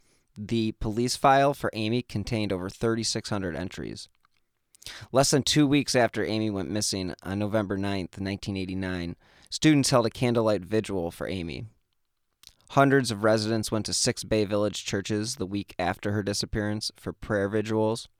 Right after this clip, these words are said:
National coverage from Inside Edition to Hard Copy covered Amy's disappearance. In early December of nineteen eighty-nine, a helicopter searched the woods in the western suburbs.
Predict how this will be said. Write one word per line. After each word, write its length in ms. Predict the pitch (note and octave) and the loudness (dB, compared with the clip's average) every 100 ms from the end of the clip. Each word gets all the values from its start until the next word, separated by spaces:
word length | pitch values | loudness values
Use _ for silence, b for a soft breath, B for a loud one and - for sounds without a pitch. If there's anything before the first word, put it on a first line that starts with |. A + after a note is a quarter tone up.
| _ _ B B B B B | _ _ B B B B B
National 440 | B2 C#3 - D3+ | 6 6 6 4
coverage 400 | - C#3+ B2 G#2 | 6 4 6 2
from 200 | - G#2 | 0 -4
Inside 360 | F#2 A2 A2+ G2+ | -2 0 2 0
Edition 540 | F#2+ G#2 - D#2+ D#2 - | 0 -2 0 -2 -6 -8
to 100 | G#2 | -6
Hard 420 | F2 - A2+ A2+ G#2 | -6 -2 2 2 2
Copy 380 | F#2+ D2+ E2 | -4 -4 -6
covered 360 | D2+ B2 G2+ F#2 | -4 -2 0 0
Amy's 300 | F#2 F#2 E2+ | -2 -4 -6
disappearance. 720 | - F#2 - F#2 D#2 A1+ - - _ _ _ _ B B B2 | -6 -6 -4 -6 -6 -8 -12 -14 _ _ _ _ B B -6
In 140 | C3 C3+ | 2 6
early 260 | D3 D3+ | 8 8
December 480 | C#3+ B2 - B2 A#2 | 6 4 4 4 4
of 120 | G#2 | 2
nineteen 360 | A2 A2+ - A#2 | 2 -2 0 0
eighty-nine, 720 | A2 G#2 G#2 G2 F#2 E2 F2 b b b | 0 0 -2 -2 -2 -4 -8 b b b
a 80 | G#2+ | 2
helicopter 560 | C3+ B2 - G#2 G2 | 4 4 4 0 2
searched 400 | G2 - B2 - | -2 0 0 0
the 80 | A2+ | -2
woods 400 | G#2 A2 F#2+ F2+ | 2 2 2 -2
in 160 | - F#2+ | -6 -4
the 60 | |
western 440 | G2+ G#2 - G#2 F#2 | 0 0 -2 -6 -4
suburbs. 640 | - G2 E2+ D#2+ - - | 0 0 -2 -8 -6 -8